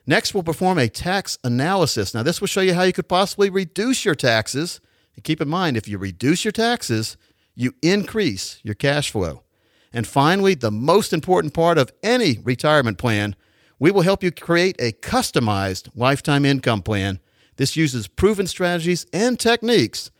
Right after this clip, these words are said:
that could turbocharge your retirement income. We also help you analyze Social Security, and these plans have worked for people with as little as fifty thousand dollars all the way up to ten million dollars.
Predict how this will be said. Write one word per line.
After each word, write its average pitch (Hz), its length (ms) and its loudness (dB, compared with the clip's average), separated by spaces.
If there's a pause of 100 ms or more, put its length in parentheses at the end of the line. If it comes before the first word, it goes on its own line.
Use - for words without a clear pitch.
(260)
that 131 160 0
could 127 200 -2
turbocharge 156 880 2
your 117 80 -4
retirement 123 520 -2
income. 107 420 -4 (320)
We 104 80 -6
also 120 280 0
help 135 200 -2
you 123 140 -2
analyze 127 360 0
Social 143 320 0
Security, 117 600 0 (380)
and 110 180 -6
these 196 260 2
plans 160 460 -2
have 113 180 0
worked 165 240 2
for 139 120 -4
people 175 340 0
with 139 160 0
as 113 160 -2
little 226 240 4
as - 140 0
fifty 247 320 -4
thousand 123 400 2
dollars 107 440 2 (280)
all 170 180 6
the 180 80 -2
way 180 160 4
up 175 140 0
to 131 100 -2
ten 165 420 0
million 135 360 2
dollars. 87 500 -4